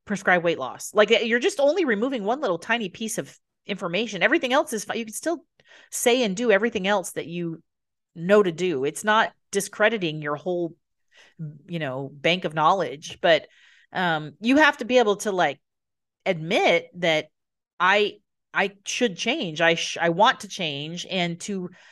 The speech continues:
like, you may even have to, like, verbally say that to patients, like, say, "Hey, you've been my patient for fifteen years, and I know I've always told you that, you know, really we should work on your weight and this, but I'm, I've learned some more. Here's some information I found, and I think that we have another way to go." I mean,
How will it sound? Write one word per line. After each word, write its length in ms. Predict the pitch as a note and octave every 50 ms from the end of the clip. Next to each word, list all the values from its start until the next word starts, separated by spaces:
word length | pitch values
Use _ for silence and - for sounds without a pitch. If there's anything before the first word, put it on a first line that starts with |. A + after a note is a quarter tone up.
| _ _ _
like, 180 | - G3 G3 G3 G3
you 100 | G3+ G#3+
may 120 | A3+ B3
even 160 | C#4+ C#4+ B3+
have 100 | B3 A#3+
to, 80 | B3 A#3
like, 160 | G#3+ G3+ -
verbally 680 | E3 D#3 D3 D3 E3 F#3 G#3 B3 C#4 B3 C4 A3+ F#3+ E3+ D#3+
say 200 | - A3 G#3+ A3
that 180 | G3+ F3 -
to 60 | F#3
patients, 520 | E3+ - G3 G#3+ D4+ D4+ - B2 A#2 - -
like, 120 | E3 D#3+ -
say, 180 | - F3 D#3
"Hey, 240 | E3+ F#3+ C#4+ F4 D4
you've 160 | A3 G3 F3+
been 100 | G#3+ A3
my 100 | A3 G3
patient 340 | F3+ G#3+ A#3 B3 - A3+ A3
for 100 | - F3+
fifteen 460 | - - G3+ F#3 - - G#3 F#3 F#3
years, 200 | F#3 F3+ E3 D#3+
and 100 | E3 D3+
I 80 | D3+ D#3
know 140 | E3 E3+ F3+
I've 160 | F3 D#3+ D#3+
always 280 | E3 F3 E3+ E3 E3
told 260 | - - F3+ F3 E3+ E3+
you 80 | E3
that, 160 | D#3+ D3+ - - _ _ - - - - _ _ _ _
you 80 | - F3+
know, 200 | E3 D3 D3 D3
really 340 | D3 D#3+ F3 E3 E3 D#3+ D#3
we 140 | D#3 E3
should 200 | E3 - E3+ D#3 D3
work 220 | D3+ E3+ E3+ E3 E3+
on 160 | D#3 D#3 D3
your 100 | D3+ E3
weight 340 | G3 B3 B3 A#3+ A#3 A3+ G#3
and 140 | G3 F#3
this, 200 | F#3 F#3 F3+ F#3 -
but 220 | - E3+ D#3+ - -
I'm, 200 | E3+ F3+ F3 -
I've 240 | - E3 E3+ E3 E3 - _ _ _ - - - -
learned 320 | F3+ F3+ G3 G#3+ G#3+ G3+
some 120 | - A3+ G3+
more. 220 | G3 G3 G3 F#3+
Here's 240 | F3 F#3 F#3 F3 -
some 80 | E3
information 480 | D#3+ D3 - E3 F3 G#3 A#3 G#3+ - A3
I 80 | G#3 G3+
found, 260 | - G3+ G3 G3 F3+
and 80 | D#3
I 80 | D3+ D3+
think 260 | D3+ - G3 F#3 F3
that 100 | - F3
we 100 | F3 E3+
have 80 | E3 D#3
another 240 | D#3+ D#3+ D#3+ E3+ E3
way 160 | E3+ F3 E3+
to 60 | E3
go." 120 | E3+ F3+ -
I 60 | -
mean, 180 | G#3+ G3+ F#3